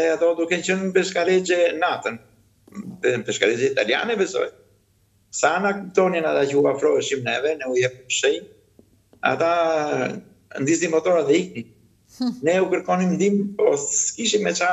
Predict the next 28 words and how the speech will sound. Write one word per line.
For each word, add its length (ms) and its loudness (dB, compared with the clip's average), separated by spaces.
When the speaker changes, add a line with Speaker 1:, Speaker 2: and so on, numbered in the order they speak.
Speaker 1:
as 200 -2
i 60 -4
mjet, 340 0
u 80 2
kishim 240 0
ne 120 2
mjete 340 2
për 160 -4
të 140 2
sinjalizuar 760 2
për 180 -2
ndihmë. 300 -6
Speaker 2:
Kishin 340 -10
frikë. 320 -10
Speaker 1:
Kështu 260 2
që 200 0
ato 300 0
iknin, 560 0
iknin, 340 -2
kishin 200 4
frikë 180 2
se 120 2
mendonin 420 0
se 120 -2
mos 220 -4
ishin 260 -4
vedetat 460 2
tona, 280 -2